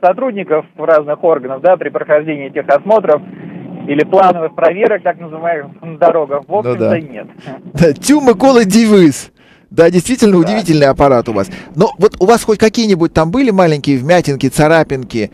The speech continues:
Speaker 2: Расцвело это алюминиевой дыркой или нет?
Speaker 1: Нет.
Speaker 2: Замечательно.
Speaker 1: Ничего такого, кузов целый.
Speaker 2: Замечательно. А Д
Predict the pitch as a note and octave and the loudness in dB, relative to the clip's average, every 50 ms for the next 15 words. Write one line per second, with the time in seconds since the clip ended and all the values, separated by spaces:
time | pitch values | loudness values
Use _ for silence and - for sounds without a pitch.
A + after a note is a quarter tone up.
0 | - _ - - B2+ D3+ D#3+ - - - E3 F#3 G#3 B3+ D#4 D#4+ D4 C4 - F#3+ | -12 _ -6 -2 -2 -2 -2 -4 -8 -6 -2 0 0 0 0 -2 -2 0 2 2
1 | F3+ F#3 G3 G3 F#3+ E3+ D#3+ D3 D3+ D3+ D3+ D#3 D3 A#2+ - A2+ B2 D3+ G3+ B3+ | 2 2 2 0 -2 -2 0 0 0 2 2 0 0 0 0 -2 -2 -2 -2 -4
2 | C4 F#3 A2 B1 - - - - - - - - - - - _ - _ _ - | -4 -6 -6 -6 -8 -12 -16 -16 -14 -16 -16 -18 -20 -20 -20 _ -20 _ _ -12
3 | C#3 C#3+ D#3 F3 G#3 B3 A3 D3 - - - - _ - - - - _ _ - | -8 -6 -2 -2 0 2 2 0 0 -2 -6 -18 _ -20 -20 -20 -20 _ _ -20
4 | - _ _ _ _ _ - A2 A#2+ A#2+ C3 C#3 - B2+ G3+ F#3 F#3 F#3 F#3 F3+ | -20 _ _ _ _ _ -18 -10 -10 -8 -8 -6 -4 -2 -2 0 2 2 0 2
5 | - F3+ C#3+ A#2+ B2 - - G#3 G3 F3 E3 D#3+ - - - - - D3 A#2+ G#2+ | 2 0 0 0 -2 -4 -2 -2 0 0 0 -2 -4 -6 -12 -2 0 0 0 0
6 | G2+ G#2+ - - - - - F#2+ F#2+ G2+ D3 E3 E3 D#3+ D#3 D#3 _ - A2+ E2 | -2 -8 -14 -20 -20 -20 -20 -18 -8 -8 -6 -6 -6 -8 -10 -12 _ -6 -6 -6
7 | - - C2 A1+ - - - - - - - - - - - - C3 C#3 C3+ E3+ | -6 -10 -14 -14 -16 -20 -20 -20 -20 -20 -20 -18 -18 -14 -4 0 0 2 4 4